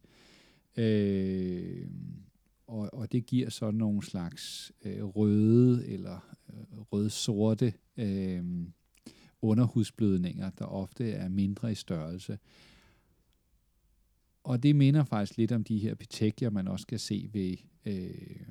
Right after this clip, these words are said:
meningit, altså hjernehindebetændelse, øh, som,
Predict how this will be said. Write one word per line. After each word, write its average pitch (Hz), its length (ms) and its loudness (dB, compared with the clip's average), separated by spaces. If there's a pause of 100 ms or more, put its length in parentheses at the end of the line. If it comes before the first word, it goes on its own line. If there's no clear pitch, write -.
(600)
meningit, 104 680 0
altså 101 220 -10
hjernehindebetændelse, 104 1400 -2 (600)
øh, 95 580 -6
som, 101 400 -4